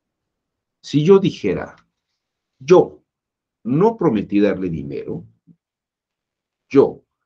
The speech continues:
no prometí darle dinero", es muy distinto a que dijera, "Yo no prometí darle dinero". "Yo no prometí darle dinero".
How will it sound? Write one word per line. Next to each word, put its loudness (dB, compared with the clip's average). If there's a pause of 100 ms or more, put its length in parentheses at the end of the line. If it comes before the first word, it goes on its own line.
(300)
no 0
prometí -4
darle -4
dinero", -12 (1400)
es 2
muy 0
distinto -2
a -6
que -4
dijera, -2 (1400)
"Yo 2
no 0
prometí -4
darle -4
dinero". -10 (2250)
"Yo 4
no 0
prometí -4
darle -6
dinero". -10